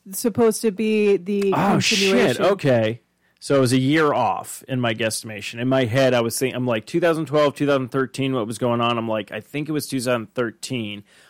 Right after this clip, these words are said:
Speaker 2: I wanted to say fourteen just because I knew it came out, I think, in January or something like that, 'cause it did not, they released it 'cause it did not do well or whatnot.
Speaker 1: Uh-huh.
Speaker 2: Um, yeah, so, okay, so I was gonna say two thousand thirteen,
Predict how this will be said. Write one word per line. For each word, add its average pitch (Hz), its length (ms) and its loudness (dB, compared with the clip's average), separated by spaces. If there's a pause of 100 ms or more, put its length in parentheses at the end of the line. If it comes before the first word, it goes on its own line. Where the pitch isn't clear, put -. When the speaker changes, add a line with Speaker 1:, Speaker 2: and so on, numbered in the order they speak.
Speaker 2:
I 120 80 -2
wanted 151 220 4
to 143 40 -2
say 139 160 2
fourteen 143 600 -2
just 110 160 -6
because 117 220 -6
I 107 80 -4
knew 117 260 0
it 110 80 -2
came 113 240 -8
out, 104 160 -6
I 98 60 -8
think, 110 200 -12
in 98 140 -12
January 135 880 -2 (320)
or 123 100 -6
something 131 240 -2
like 135 140 -2
that, 135 180 2
'cause 104 180 -10
it 101 180 -10
did 123 160 0
not, 127 280 -2
they 131 120 0
released 143 440 2
it 135 200 4
'cause 123 180 -2
it 110 40 -8
did 120 160 -2
not 107 260 -4
do 104 160 -4
well 80 260 -8
or 90 60 -12
whatnot. 71 460 -12 (140)
Speaker 1:
Uh-huh. 196 260 -10 (100)
Speaker 2:
Um, 113 340 2
yeah, 104 160 0
so, 123 320 2
okay, 120 240 2
so 120 160 2
I 135 120 4
was 147 120 2
gonna 131 120 0
say 123 160 0
two 131 140 -4
thousand 117 360 0 (120)
thirteen, 107 800 -4